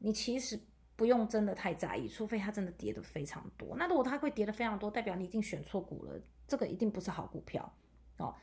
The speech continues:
你可能就是听消息，然后你就跳进去了。所以人家告诉你一只股票，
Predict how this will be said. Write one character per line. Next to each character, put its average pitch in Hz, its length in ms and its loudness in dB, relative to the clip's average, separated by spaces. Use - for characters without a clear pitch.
你 226 80 2
可 247 120 4
能 190 120 4
就 220 80 2
是 226 100 -2
听 214 300 2
消 208 280 2
息， - 220 -4
然 160 100 -2
后 175 40 0
你 180 60 -2
就 151 80 -6
跳 - 240 -4
进 - 180 -8
去 - 140 -6
了。 - 80 -10
所 - 160 0
以 349 60 4
人 254 140 8
家 294 120 2
告 285 160 4
诉 262 100 0
你 233 80 4
一 208 60 0
只 208 100 -4
股 - 140 -12
票， - 340 -2